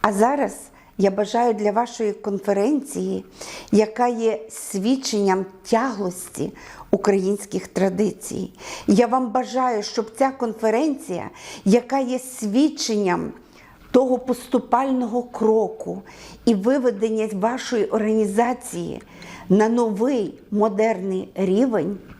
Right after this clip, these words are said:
була успішною, дала багато корисних порад, ухвал, які будуть дороговказами для нас усіх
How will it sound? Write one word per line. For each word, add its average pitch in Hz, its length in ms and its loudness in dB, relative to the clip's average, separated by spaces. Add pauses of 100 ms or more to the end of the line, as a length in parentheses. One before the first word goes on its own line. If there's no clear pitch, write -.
(480)
була 190 240 6
успішною, 180 1040 0 (400)
дала 185 280 4
багато 220 480 2
корисних 233 1040 -2 (680)
порад, 190 580 2 (420)
ухвал, 226 680 2 (400)
які 202 300 2
будуть 202 360 2
дороговказами 214 1000 0
для 196 200 -2
нас 190 380 -2
усіх - 680 -4